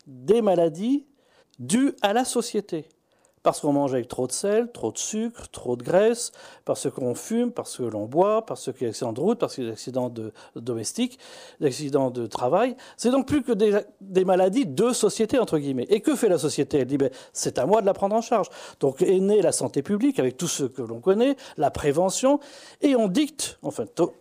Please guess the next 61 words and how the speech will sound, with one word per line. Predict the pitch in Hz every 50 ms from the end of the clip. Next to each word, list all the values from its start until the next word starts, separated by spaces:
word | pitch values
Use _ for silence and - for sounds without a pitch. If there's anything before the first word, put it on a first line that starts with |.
| _ _ -
on | 117 107
dicte, | 120 214 294 277 - - - _
voilà | - 113 143 190 233 240
ce | -
que | -
vous | 202 190
devez | 180 220
faire. | 226 - - 247 202 160 - -
Et | -
donc | 143 139 131 131 -
la | 160 139
population | 139 139 131 131 127 120 - - 135 127
perd | - - 139 -
petit | - 117 101 127
à | 123
petit | - - 143
d'ailleurs | 117 110 117 110 -
sa | - 113
liberté, | 104 107 123 156 147 - - 294 240
mais | 160 135
les | 135
médecins | 135 143 139 - 254
aussi | 247 247 233 - 302 254
perdent | - 143 123
leur | 123 123
liberté, | 127 - 127 135 120 - - 139 113 - - - - -
parce | - - -
qu'on | 143
leur | 120 120 120
dit, | 156 247 247
voilà | 147 139 175 196 190
ce | -
que | -
vous | 160 135
devez | 127 131
faire | 123 - 226 214
face | - 208 196 -
à | 165
la | 143 139
population. | 135 143 131 - 147 135 131 - - 123 117 - _ - - - - - -
On | 214
voit | 214 233 233
progressivement | - - 285 285 240 240 254 214 - - 214 196 190 208 247 269 277 269 269 - -
que | - 220 208 196 190 - - - - _ -
le | - 165 170 190 240 247
médecin | 214 220 202 - - - 233 240 220
qui | - -
était | 185 - 190
autrefois | 170 165 - 175 156 - - 196 185 175
un | 165 143 139
décrypteur | 135 143 165 151 - - - - - 175 160
de | 143 143
la | 147 147
nature, | 156 165 165 165 - - 208 208 214 226 220
qui | - - 156
faisait | - 160 139 135
des | 131 135
expériences, | 147 143 - - - 190 170 190 202 208 208 208 214 208 202 - -
qui | - -
essayait | 143 - - 151
d'améliorer, | 131 135 143 147 139 165 170 165 175 208 226 254 269